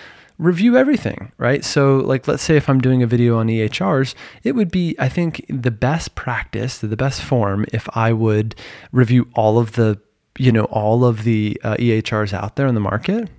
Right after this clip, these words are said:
be really fair about the pros and cons of each, and then say, "Listen,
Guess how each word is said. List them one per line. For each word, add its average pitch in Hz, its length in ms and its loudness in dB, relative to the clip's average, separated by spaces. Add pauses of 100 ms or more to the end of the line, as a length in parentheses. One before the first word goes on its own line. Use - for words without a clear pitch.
(360)
be 120 120 4
really 110 260 4
fair 117 220 0
about 120 160 2
the - 60 -2
pros 101 280 -2
and 113 100 0
cons 113 260 -2
of 104 100 -2
each, 120 260 0 (440)
and 131 220 4
then 160 320 4
say, 113 360 0
"Listen, 107 500 0